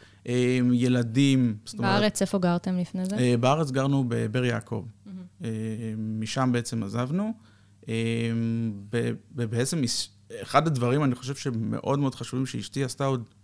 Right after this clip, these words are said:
Speaker 1: בעצם לפני שעברנו, אה, עשתה שיעורי בית והכירה משפחות ישראליות שנמצאות בסנט לואיס.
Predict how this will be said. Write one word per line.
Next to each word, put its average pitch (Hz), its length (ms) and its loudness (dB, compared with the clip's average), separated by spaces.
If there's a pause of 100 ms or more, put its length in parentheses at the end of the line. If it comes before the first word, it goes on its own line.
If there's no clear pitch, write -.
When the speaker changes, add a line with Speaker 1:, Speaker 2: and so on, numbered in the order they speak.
(200)
Speaker 1:
בעצם 117 220 -2
לפני 151 300 -2
שעברנו, 113 480 -4 (800)
אה, 120 340 2
עשתה 143 180 0
שיעורי 143 260 2
בית 131 280 2
והכירה 156 800 0
משפחות 135 420 -4
ישראליות 151 480 -2
שנמצאות 123 640 0
בסנט 135 460 -2
לואיס. 160 340 -6